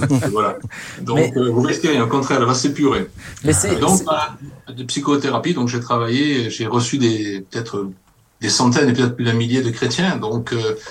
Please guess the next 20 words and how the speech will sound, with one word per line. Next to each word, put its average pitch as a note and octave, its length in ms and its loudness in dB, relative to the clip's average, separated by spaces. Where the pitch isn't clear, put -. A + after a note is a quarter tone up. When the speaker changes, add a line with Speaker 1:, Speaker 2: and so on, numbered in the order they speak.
Speaker 1:
et A#2 100 0
on B2+ 120 6
a C3+ 60 4
des C3+ 100 4
questions D3 320 4
qui D3 140 2
reviennent C3 400 4
régulièrement. A#2+ 800 -2
Speaker 2:
Oui. B2 260 2
Speaker 1:
Alors, B2 260 -2
dans D#3 120 2
le D#3 60 0
livre, F#3 180 4
j'aborde C#3+ 440 0
les, B2 340 2
les A#2+ 100 -2
problèmes, C3+ 280 2
on C#3+ 60 2
va C3 60 0
dire, D3 140 2